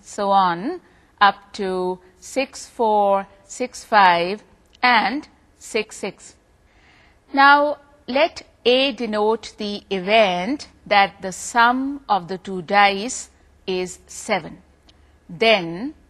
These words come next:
obviously, A will consist of the ordered pairs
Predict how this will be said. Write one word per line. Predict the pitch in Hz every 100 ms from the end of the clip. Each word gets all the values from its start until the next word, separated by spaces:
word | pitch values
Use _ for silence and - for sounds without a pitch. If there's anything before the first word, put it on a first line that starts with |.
| _
obviously, | 196 208 196 214 180 - 170 156 190 294 _ _ _ _ _
A | 220 220 220
will | 202 202 196
consist | - 196 190 220 208 - -
of | 196 185 185 185 - _ _ -
the | 175 185 180 -
ordered | 190 185 180 -
pairs | 208 202 175 202 311